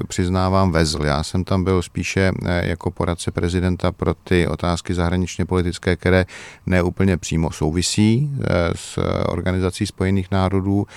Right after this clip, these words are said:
Navíc já, když se s panem prezidentem, eh, bavím o mezinárodní politice a, eh,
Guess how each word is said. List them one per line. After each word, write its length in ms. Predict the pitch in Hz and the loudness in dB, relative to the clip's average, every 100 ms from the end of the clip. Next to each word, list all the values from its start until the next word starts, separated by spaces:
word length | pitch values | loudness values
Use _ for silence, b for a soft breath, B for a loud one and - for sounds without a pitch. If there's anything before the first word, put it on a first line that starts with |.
| B B B | B B B
Navíc 360 | 87 85 - 87 | -2 -2 -2 2
já, 340 | 85 87 87 | 4 4 2
když 200 | 95 87 | -2 -6
se 120 | - 87 | -6 -6
s 40 | |
panem 300 | - 87 85 | -2 -2 -2
prezidentem, 800 | 87 85 87 90 85 90 82 78 | -2 0 0 0 0 0 2 0
eh, 60 | - 80 78 78 | 0 0 0 0
bavím 380 | 80 78 85 87 | 0 -2 0 0
o 80 | 82 | 0
mezinárodní 680 | 78 80 85 87 85 87 87 | 0 0 0 0 0 -2 -2
politice 760 | 90 87 90 - - 87 87 - | -2 -2 -4 -6 0 2 2 0
a, 240 | 78 76 - B B B B - - | -2 -2 -6 B B B B -8 -2
eh, 260 | 78 78 | 0 0